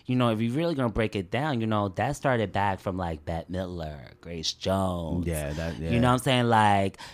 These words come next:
Speaker 1: uh,
Speaker 2: Now we
Speaker 1: Liza
Speaker 2: really
Speaker 1: Minnelli's
Speaker 2: get into
Speaker 1: mother,
Speaker 2: it, yeah.
Speaker 1: Judy Garland. Like,
Speaker 2: Judy Garland,
Speaker 1: yeah, like,
Speaker 2: yeah.
Speaker 1: you know what I'm saying? Like, that formula came from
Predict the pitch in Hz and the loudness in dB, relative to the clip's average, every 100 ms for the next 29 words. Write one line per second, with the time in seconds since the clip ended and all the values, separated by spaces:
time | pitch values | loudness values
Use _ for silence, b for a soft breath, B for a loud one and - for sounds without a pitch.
0 | B - 110 104 92 92 90 85 78 73 | B 0 2 4 2 0 -2 -6 -8 -10
1 | 57 50 - - 80 - 113 123 107 127 | -12 -14 -12 -12 -10 0 4 4 6 6
2 | 123 117 120 135 - 87 80 107 120 120 | 6 4 4 6 6 4 2 4 4 4
3 | 117 110 - 123 127 123 107 110 135 120 | 4 2 4 6 6 6 2 6 6 6
4 | 107 127 131 - 190 - 120 110 143 147 | 4 6 8 8 8 8 6 6 2 2
5 | 151 139 120 - B B B - 139 196 | 2 4 2 0 B B B -10 0 2
6 | 294 - - - 156 208 143 113 101 - | 2 -4 -10 2 4 6 4 4 2 0
7 | - 123 117 107 92 87 | -2 -2 0 0 -2 -6